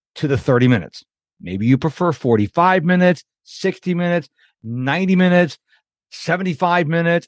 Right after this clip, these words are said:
eighty-one minutes. You do what works for you. But I encourage you to figure out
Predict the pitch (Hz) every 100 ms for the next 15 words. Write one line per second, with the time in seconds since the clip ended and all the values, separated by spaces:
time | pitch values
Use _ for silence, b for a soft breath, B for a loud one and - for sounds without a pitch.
0 | - 170 170 170 170 165 165 160 _ 151
1 | 135 196 285 294 190 180 196 190 165 139
2 | 147 151 151 - - 135 123 139 147 85
3 | - _ _ _ _ _ _ - 135 -
4 | 139 143 139 - 202 233 196 180 156 -
5 | 175 165 165 139 113 117